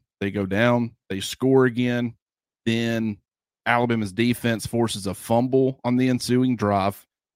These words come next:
pick it up, get it on the half yard line, one yard line, whatever it was,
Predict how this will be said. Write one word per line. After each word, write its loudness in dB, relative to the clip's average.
pick -4
it -2
up, 0
get 0
it 0
on 2
the 2
half -2
yard 0
line, -2
one -2
yard 0
line, 2
whatever 0
it -4
was, 0